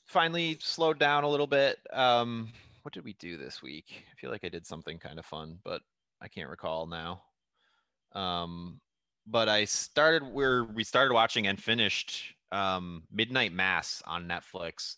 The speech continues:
Uh, really cool show. I think it's based on a series of novels, but I could be wrong. Really cool show. Um, about a small town, uh, small island community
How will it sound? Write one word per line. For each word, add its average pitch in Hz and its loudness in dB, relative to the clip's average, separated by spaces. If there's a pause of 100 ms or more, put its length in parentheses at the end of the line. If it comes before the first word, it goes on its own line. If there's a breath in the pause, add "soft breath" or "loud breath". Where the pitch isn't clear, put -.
(580 loud breath)
Uh, 85 0 (420)
really 196 -4
cool 147 2
show. 101 0 (920)
I - -12 (160)
think 220 -8
it's - -8
based 98 -2
on 85 -2
a 80 -6 (400)
series 92 -6
of 78 -14
novels, 80 -6
but 73 -16
I 80 -10
could - -12
be 80 -10
wrong. 78 -8 (420 loud breath)
Really 190 -2
cool 170 0
show. 117 4
Um, 98 -2 (460)
about 107 2
a 101 -2
small 117 0
town, 107 -2
uh, - -10 (120)
small 135 0
island 117 0
community 98 -4